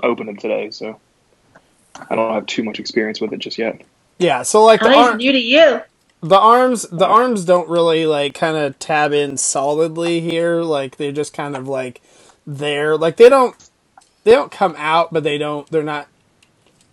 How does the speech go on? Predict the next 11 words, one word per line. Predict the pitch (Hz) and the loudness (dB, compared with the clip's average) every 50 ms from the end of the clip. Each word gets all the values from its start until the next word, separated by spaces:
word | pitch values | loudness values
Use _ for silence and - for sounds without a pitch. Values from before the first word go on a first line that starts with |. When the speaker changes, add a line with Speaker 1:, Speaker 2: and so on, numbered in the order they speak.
| _ _ _ - | _ _ _ -6
Speaker 2:
like, | 156 143 139 123 - | -6 -6 -6 -6 -10
super, | - - 180 156 - 151 135 131 131 127 127 _ _ _ _ _ _ _ _ _ _ _ _ _ _ _ _ _ | -10 -8 -8 -6 -6 -6 -8 -8 -8 -10 -12 _ _ _ _ _ _ _ _ _ _ _ _ _ _ _ _ _
super | _ - - 147 139 127 | _ -18 -16 -14 -12 -10
solid. | - 143 135 135 131 - _ _ _ _ _ - | -8 -6 -6 -6 -8 -12 _ _ _ _ _ -6
The | 180 185 - - | -6 -6 -2 0
other | 226 277 302 349 311 269 | 2 2 2 2 -2 -2
issue | 214 185 185 170 - - 175 165 160 160 | -2 0 -2 -2 -2 -2 -2 0 0 0
is | 156 156 151 | -2 -2 -2
the | 151 170 160 208 | -4 -6 -2 -2
issue | 247 269 - - 254 247 226 | -2 -2 -2 -2 -2 0 2
that | 185 165 - | 2 2 0